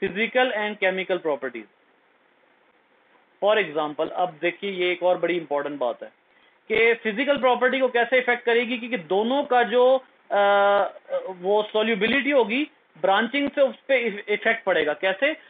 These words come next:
amylose स्ट्रेट chain है, लिहाजा ये water में soluble होगी, amylose water में soluble है, लेकिन जो amylopectin है वो water में insoluble है, just because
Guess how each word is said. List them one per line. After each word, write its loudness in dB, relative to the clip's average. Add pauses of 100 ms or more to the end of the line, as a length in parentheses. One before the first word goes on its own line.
(140)
amylose 4
स्ट्रेट 0
chain -2
है, 2
लिहाजा 2
ये 0
water 2
में -2
soluble 0
होगी, -8 (580)
amylose 2
water 0
में -2
soluble -2
है, -4 (320)
लेकिन -2
जो 2
amylopectin 0
है 0 (160)
वो 2
water 2
में -2
insoluble -2
है, -2
just -2
because 2